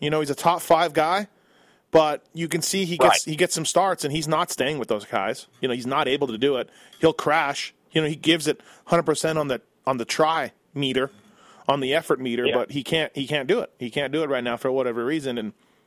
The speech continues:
Speaker 1: yeah, I mean, if you're A-Star or J G R or, or, you know, I mean, you're paying him to win, I would think. I don't know, maybe not, but I would think from what I hear. So,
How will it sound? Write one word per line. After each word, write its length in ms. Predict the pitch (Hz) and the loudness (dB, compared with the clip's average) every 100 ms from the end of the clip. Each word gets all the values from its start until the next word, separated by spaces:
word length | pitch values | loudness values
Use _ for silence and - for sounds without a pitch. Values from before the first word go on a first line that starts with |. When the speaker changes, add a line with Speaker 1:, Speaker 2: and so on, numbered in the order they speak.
| _ _ _ _ _ _ _ 170 | _ _ _ _ _ _ _ 2
Speaker 1:
yeah, 180 | 247 | 2
I 80 | 226 | 2
mean, 160 | 196 185 | 0 0
if 80 | 170 | 2
you're 100 | 180 | 2
A-Star 640 | 190 - 190 190 190 190 | 0 2 2 4 2 2
or 80 | 151 | 0
J 260 | 135 165 160 | 0 0 0
G 200 | 165 156 | 0 0
R 480 | 160 170 180 180 143 | 2 2 2 2 0
or, 40 | 123 | 0
or, 220 | 143 127 | -2 -2
you 100 | 151 | -2
know, 120 | 139 | 0
I 60 | 147 | -2
mean, 140 | 147 | -2
you're 100 | 139 | -2
paying 320 | - 156 175 170 | -2 -2 0 0
him 120 | 165 | 0
to 80 | 139 | 0
win, 260 | 170 202 | 0 0
I 140 | 127 151 | 0 0
would 220 | 151 - | 0 2
think. 400 | 220 226 220 - _ _ | 2 2 -4 -10 _ _
I 120 | - 175 | 2 2
don't 120 | 190 | 2
know, 140 | 160 | 0
maybe 220 | 180 202 | 0 0
not, 280 | 160 120 202 - - | 0 0 -2 -4 -2
but 100 | 127 | 0
I 80 | 147 | 2
would 180 | 151 - | 0 -2
think 180 | 185 | -2
from 140 | 170 139 | -2 -2
what 100 | 135 | -2
I 80 | 120 | 0
hear. 320 | 156 170 151 | -2 -2 -4
So, 340 | - 135 117 | 0 0 0